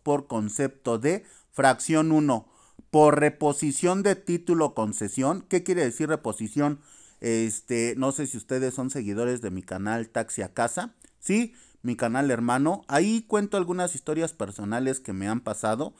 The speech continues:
Dentro de ellas cuento que,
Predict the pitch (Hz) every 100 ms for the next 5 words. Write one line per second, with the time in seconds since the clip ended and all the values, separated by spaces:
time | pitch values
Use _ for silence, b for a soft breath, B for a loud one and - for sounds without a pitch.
0 | b b b 120 131 135 139 135 151 165
1 | 165 156 - 151 151 151 156 131 - 156
2 | 170 -